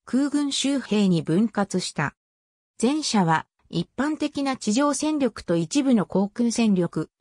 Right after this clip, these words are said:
後者は旧航空軍指揮下で活動していた州兵部隊が有した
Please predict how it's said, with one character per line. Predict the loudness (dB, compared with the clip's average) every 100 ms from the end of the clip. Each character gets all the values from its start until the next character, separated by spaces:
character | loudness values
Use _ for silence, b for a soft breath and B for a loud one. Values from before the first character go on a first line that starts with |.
| _
後 | 0 0
者 | 2 0
は | 0 0 _ _
旧 | 0 0 0
航 | -2 -2
空 | -2 0 0
軍 | 0 0
指 | -2
揮 | -6 -8
下 | -4
で | -2 -2
活 | -6 -4 -2
動 | -2
し | -2
て | -2 -2
い | 0
た | 0 -2 _ _
州 | -2 0 0
兵 | 0 0
部 | 0
隊 | 0 2 2
が | 2
有 | 2 2 0
し | -2
た | -2 -2